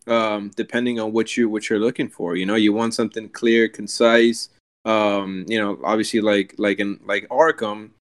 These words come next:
you got that. You know, you want something that is just, you just wanna do, you just wanna, you're a completionist and you just wanna do everything, collect everything. You've got your Far Cry's, um, you know, and then you just kinda wanna do things at a good pace. You got your Red Dead, you know?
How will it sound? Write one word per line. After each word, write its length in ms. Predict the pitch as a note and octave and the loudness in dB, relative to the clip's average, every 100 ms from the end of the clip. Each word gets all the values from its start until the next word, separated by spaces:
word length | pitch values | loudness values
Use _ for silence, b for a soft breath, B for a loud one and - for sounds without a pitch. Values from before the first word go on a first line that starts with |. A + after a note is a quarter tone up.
| _ | _
you 120 | A#2 A2+ | 0 6
got 260 | A#2+ A2+ | 6 6
that. 200 | F#2+ C#2+ | -4 -6
You 100 | F#2+ | -4
know, 120 | G2+ | -4
you 160 | A2 A2 | -2 -2
want 240 | A#2+ B2 | -2 -4
something 320 | B2 A#2+ A#2+ A2+ | -4 -4 -2 0
that 160 | A2+ | 2
is 160 | A2+ G#2 | 2 2
just, 380 | A#2+ - - _ _ _ A#2+ | 0 0 -10 _ _ _ -8
you 80 | B2 | -2
just 160 | B2+ | 0
wanna 240 | B2+ B2+ A#2 | 2 2 4
do, 360 | B2 C3+ C3 | 8 8 8
you 120 | A#2 | 2
just 160 | A#2+ B2 | -2 -2
wanna, 340 | C3 B2+ B2 - _ _ _ | 0 2 0 -2 _ _ _
you're 140 | B2 B2 | 6 6
a 40 | |
completionist 560 | C3+ B2 D#3+ - B2 A2 | 4 6 6 6 2 2
and 100 | A2 | -4
you 60 | |
just 180 | G#2 A#2 | -2 0
wanna 220 | B2 C3 | 2 2
do 220 | A#2 C3 | 4 8
everything, 420 | C3+ B2+ B2 A2 G#2 | 8 6 2 0 -2
collect 380 | G#2+ A#2 B2 | 2 2 4
everything. 400 | B2+ A#2+ A2+ G#2+ | 4 4 -4 -6
You've 160 | G2+ G2+ | -10 -6
got 260 | A2 A#2+ A2+ | 0 0 0
your 160 | G#2+ | -8
Far 240 | G#2 G#2 G2+ | -4 -6 -4
Cry's, 360 | G2+ G2 F#2 b b _ - | -4 -6 -6 b b _ -2
um, 640 | A2 G#2+ G#2 G2+ G2 F#2+ _ | 2 4 2 0 -6 -10 _
you 100 | A2 | -4
know, 100 | G#2 | -2
and 100 | G#2 | -2
then 120 | G#2+ | -2
you 80 | A2+ | -2
just 240 | A#2 B2 - | -2 -2 0
kinda 180 | A#2+ | -2
wanna 220 | A#2 A#2 A2 | 0 -2 0
do 160 | A#2 | -2
things 240 | A#2 A#2+ A2+ | 0 0 0
at 100 | G2 | 0
a 40 | |
good 300 | G2 A2+ G#2+ | 0 -2 0
pace. 520 | - G3+ D3 B2+ - - | 4 8 8 4 -6 -6
You 80 | |
got 220 | G#2 C3+ B2 | 2 4 4
your 140 | G#2 | 2
Red 240 | G#2 F#2 | 0 -2
Dead, 200 | E2+ D2+ - | -6 -10 -14
you 80 | F#2+ | -10
know? 240 | G2+ C3 | -8 -8